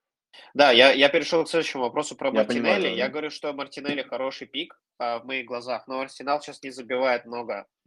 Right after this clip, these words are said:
Speaker 1: И, но если бы меня спросили, кого бы я брал сейчас из Арсенала, я бы без шуток сказал, что это, наверное, даже Мартинелли, а не Сака. Он сильно дешевле,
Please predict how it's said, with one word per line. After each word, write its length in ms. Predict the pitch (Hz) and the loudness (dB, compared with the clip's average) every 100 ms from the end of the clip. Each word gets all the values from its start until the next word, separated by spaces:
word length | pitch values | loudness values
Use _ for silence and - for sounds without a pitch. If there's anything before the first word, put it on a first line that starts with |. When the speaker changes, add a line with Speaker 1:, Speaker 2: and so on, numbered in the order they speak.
| 123 | -20
Speaker 1:
И, 100 | 127 | -12
но 140 | 127 151 | 0 2
если 320 | 151 180 160 | 4 2 0
бы 80 | 139 | -6
меня 220 | 131 143 | -6 -6
спросили, 480 | 143 131 - 151 139 | -6 -12 -10 -8 -8
кого 280 | 135 123 135 | -8 -6 -6
бы 100 | 131 | -6
я 80 | 120 | -6
брал 200 | 131 131 | -6 -8
сейчас 340 | - 135 123 | -10 -14 -14
из 100 | 120 | -16
Арсенала, 640 | 123 - 113 120 185 160 - _ _ _ _ _ _ _ | -18 -16 -12 -4 -2 -4 -6 _ _ _ _ _ _ _
я 180 | 127 143 | 2 2
бы 100 | 151 | 0
без 120 | 139 | -10
шуток 300 | - 170 156 | -14 -14 -14
сказал, 380 | - 131 123 143 | -16 -16 -10 -10
что 180 | 139 127 | -10 -14
это, 360 | 120 120 117 110 | -14 -12 -12 -12
наверное, 400 | 110 113 117 113 | -14 -14 -14 -8
даже 260 | 113 117 | -8 -8
Мартинелли, 520 | 113 117 - 113 120 117 | -12 -12 -12 -6 -4 -4
а 60 | |
не 100 | 107 110 | -8 -10
Сака. 420 | - 101 - - | -8 -8 -10 -12
Он 180 | 127 135 | -6 -6
сильно 360 | - 190 170 135 | -4 -4 -4 -6
дешевле, 580 | 127 - 185 170 117 | -4 2 2 2 -6